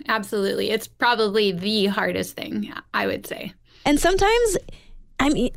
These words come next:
Speaker 2: and maybe this is just me, and maybe it's T M I, I don't know, but, um, I feel like I owe it to myself not to forgive that person. Like, if I forgive them,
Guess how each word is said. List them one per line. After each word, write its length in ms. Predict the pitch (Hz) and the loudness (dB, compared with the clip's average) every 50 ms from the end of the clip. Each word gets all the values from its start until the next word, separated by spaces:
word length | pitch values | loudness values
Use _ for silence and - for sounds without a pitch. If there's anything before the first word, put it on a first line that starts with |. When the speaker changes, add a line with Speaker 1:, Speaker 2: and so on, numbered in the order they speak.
| - - - - | -10 -8 0 2
Speaker 2:
and 120 | 262 269 | 4 6
maybe 160 | 285 294 247 214 | 6 6 6 6
this 180 | 175 170 - | 4 4 4
is 120 | 170 160 151 | 2 0 2
just 300 | - 165 156 156 - 202 | 2 2 2 4 4 4
me, 200 | 220 233 233 233 | 6 6 8 6
and 60 | 208 | 8
maybe 220 | 196 196 202 185 170 | 8 6 6 6 4
it's 160 | 165 - - | 2 0 -2
T 180 | - 233 214 | 2 4 4
M 80 | 196 190 | 6 6
I, 400 | 208 226 240 247 240 247 240 240 | 6 6 6 6 6 6 4 4
I 140 | - 202 196 | 4 4 6
don't 160 | 190 185 190 | 6 6 6
know, 340 | 214 220 226 226 220 220 214 | 6 6 6 6 6 6 4
but, 320 | 202 190 175 170 - - - - - - - - | 4 4 4 4 2 0 -6 -16 -16 -14 -8 -2
um, 240 | - 220 208 196 196 - - | 0 2 2 2 2 2 2
I 100 | 262 254 | 0 0
feel 320 | - - 302 302 349 359 | 2 2 4 6 6 6
like 200 | 359 - 196 - | 6 4 4 4
I 180 | - 247 269 - - | 2 2 2 4 4
owe 160 | 220 233 240 | 4 4 6
it 80 | 226 - | 4 4
to 80 | - 233 | 4 4
myself 480 | 214 208 214 - 220 190 185 - - | 4 4 4 4 6 4 6 6 6
not 320 | 175 175 180 185 254 285 - | 6 8 8 6 4 4 2
to 100 | - - | 0 2
forgive 300 | - 165 151 170 156 156 | 2 4 4 6 6 6
that 140 | 160 139 - | 6 4 4
person. 500 | - - - 160 - - - - 180 - - | 2 2 2 0 -2 -2 -2 -2 -2 -4 0
Like, 160 | - 180 196 - | 2 2 2 2
if 140 | - - | 2 2
I 80 | 190 208 | 2 2
forgive 540 | 202 - 262 262 226 185 - 214 214 214 226 | 2 2 2 2 2 2 2 2 2 4 2
them, 200 | 269 277 302 339 | 2 4 4 4